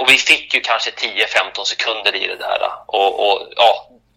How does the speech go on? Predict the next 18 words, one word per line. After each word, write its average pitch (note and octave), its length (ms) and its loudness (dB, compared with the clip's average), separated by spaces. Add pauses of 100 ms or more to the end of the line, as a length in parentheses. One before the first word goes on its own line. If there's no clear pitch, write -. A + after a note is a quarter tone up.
(100)
det, A#2 360 6
de B2 220 2
bilderna A2+ 400 4
och G#2+ 120 0
det F#2+ 160 4
räckte - 540 0
liksom - 340 -2
på - 100 -6
något F2+ 180 -12
sätt, - 140 -6
kändes - 320 -2
det - 80 -4
som. - 140 -2 (380)
Men B2+ 120 4
jag C#3 200 4
valde C3+ 340 2
ju C#3 60 2
där A2 180 2